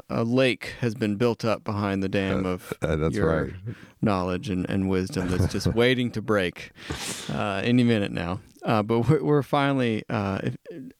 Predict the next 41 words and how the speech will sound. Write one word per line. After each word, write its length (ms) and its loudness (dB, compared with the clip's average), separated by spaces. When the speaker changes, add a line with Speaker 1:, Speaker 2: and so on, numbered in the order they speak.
Speaker 1:
at 240 -2
reality 400 2
seven 560 0
of 180 -2
Experiencing 640 -2
God. 280 0
And 140 0
if 160 -6
you've, 240 -2
uh, 160 0
been 420 0
listening 300 0
to 40 -2
the 80 -4
podcast, 580 -2
we've 160 -2
been 240 -4
steadily 600 0
going 400 2
through 560 0
each 320 -2
reality 440 0
of 60 -4
Speaker 2:
Mm-hmm. 100 2
Speaker 1:
Experiencing 440 0
God 260 0
based 280 0
on 160 2
the 80 2
book 360 -2
that 180 -2
you 160 2
and 80 2
your 100 0
dad 340 0
did. 500 0
And, 500 -2
uh, 360 -2
it, 280 -2
it's 200 -2
a, 60 0